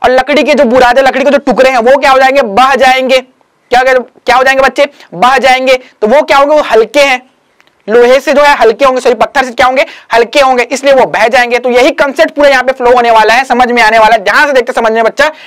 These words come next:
ठीक है। अब एक, एक फंडा यहाँ पे याद रखना कि जब भी हम जो है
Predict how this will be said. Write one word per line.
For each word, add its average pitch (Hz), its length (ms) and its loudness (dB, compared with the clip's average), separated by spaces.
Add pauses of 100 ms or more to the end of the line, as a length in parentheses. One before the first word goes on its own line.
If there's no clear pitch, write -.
(100)
ठीक 359 100 -2
है। 254 100 -2 (280)
अब 330 180 0
एक, 320 200 2
एक 339 200 -2
फंडा 285 220 0
यहाँ 277 120 0
पे 269 100 -2
याद 240 200 0
रखना 226 320 -2 (260)
कि 269 80 -2
जब 208 260 -2
भी 349 140 0
हम 240 260 2
जो 220 100 0
है 202 240 0